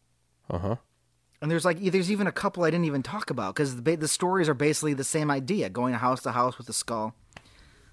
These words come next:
Speaker 2: and just having a great fucking time dressing up in costumes.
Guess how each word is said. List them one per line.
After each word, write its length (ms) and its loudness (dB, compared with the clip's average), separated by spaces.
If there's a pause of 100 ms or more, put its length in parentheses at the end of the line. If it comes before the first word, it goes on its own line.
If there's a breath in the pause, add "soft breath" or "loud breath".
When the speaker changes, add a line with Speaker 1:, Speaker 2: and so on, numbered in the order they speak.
(500 soft breath)
Speaker 2:
and 100 -12
just 160 -10
having 260 -6
a 60 -10
great 240 -8
fucking 260 -8
time 220 -6
dressing 280 -4
up 100 -8
in 100 -8
costumes. 640 -4